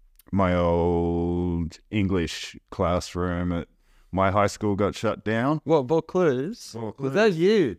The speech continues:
Speaker 1: Yeah.
Speaker 2: You built that mini?
Speaker 1: Yeah, me,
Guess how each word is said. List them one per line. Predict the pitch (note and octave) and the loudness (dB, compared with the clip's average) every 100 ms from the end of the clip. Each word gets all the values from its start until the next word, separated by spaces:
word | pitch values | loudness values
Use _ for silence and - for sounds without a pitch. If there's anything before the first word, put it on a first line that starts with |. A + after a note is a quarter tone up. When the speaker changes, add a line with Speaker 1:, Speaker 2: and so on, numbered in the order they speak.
| - | -4
Speaker 1:
Yeah. | C#3 F3 | -4 -4
Speaker 2:
You | - C#3 F#3 | -4 0 2
built | F#3 F3+ | 2 2
that | D3+ C#3+ | 0 0
mini? | C3+ A2+ F#2+ E2+ | 0 -2 -4 -2
Speaker 1:
Yeah, | C3+ E3+ A2+ | 0 2 2
me, | A#2 D3 D3+ C#3+ | 2 2 2 0